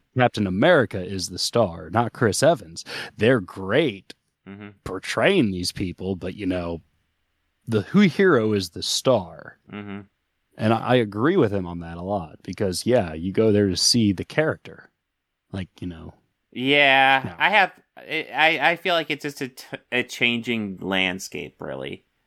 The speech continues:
Speaker 2: Um,
Speaker 1: It is, it is. I mean, I don't necessarily feel that, you know, we're in a dark age of Hollywood, like he says.
Speaker 2: Mm-hmm.
Speaker 1: I mean, I, I, I, I've always been hesitant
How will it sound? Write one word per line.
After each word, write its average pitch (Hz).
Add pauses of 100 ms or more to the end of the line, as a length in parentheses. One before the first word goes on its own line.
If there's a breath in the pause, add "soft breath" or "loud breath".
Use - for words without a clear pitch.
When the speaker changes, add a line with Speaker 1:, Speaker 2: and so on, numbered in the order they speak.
(140)
Speaker 2:
Um, 104
Speaker 1:
It 226
is, 107
it 160
is. 110
I 143
mean, 139
I 135
don't 147
necessarily 123
feel 120
that, 107
you 110
know, 101 (540 loud breath)
we're 104
in 101
a 90
dark 110
age 87 (100)
of 92
Hollywood, 87
like 85
he 120
says. -
Speaker 2:
Mm-hmm. 104
Speaker 1:
I 98
mean, 95
I, 104 (160)
I, 120 (120)
I, 113 (640)
I've 127
always 127
been 110
hesitant 107